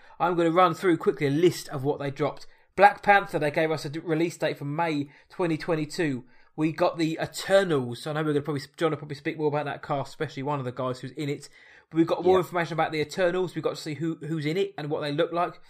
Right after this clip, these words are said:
Speaker 1: We got a trailer for Black Widow, the Scarlett Johansson-led prequel, even though we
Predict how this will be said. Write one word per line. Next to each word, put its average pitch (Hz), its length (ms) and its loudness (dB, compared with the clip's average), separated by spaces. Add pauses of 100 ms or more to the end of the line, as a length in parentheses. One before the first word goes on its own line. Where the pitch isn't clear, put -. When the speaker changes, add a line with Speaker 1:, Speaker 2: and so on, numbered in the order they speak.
(280)
Speaker 1:
We 160 100 2
got - 220 0
a - 60 -12
trailer 185 520 0 (220)
for - 180 -2
Black 180 380 4
Widow, 156 400 2
the 131 120 -4
Scarlett 151 440 -2
Johansson-led 147 680 -4
prequel, 139 520 -2
even 139 180 -8
though 139 140 -2
we 143 220 -6